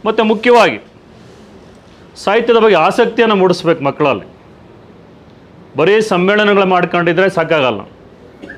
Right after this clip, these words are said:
ಹಲವಾರು ಜನ, ಆ, ಉತ್ತಮ ವಾಗ್ಮಿಗಳಿದ್ದಾರೆ,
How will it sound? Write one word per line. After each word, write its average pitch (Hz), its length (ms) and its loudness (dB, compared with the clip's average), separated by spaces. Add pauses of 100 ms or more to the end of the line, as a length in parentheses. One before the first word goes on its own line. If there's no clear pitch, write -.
(260)
ಹಲವಾರು 208 420 2
ಜನ, 220 160 -4 (1700)
ಆ, 175 200 -2
ಉತ್ತಮ 185 400 -4
ವಾಗ್ಮಿಗಳಿದ್ದಾರೆ, 175 800 0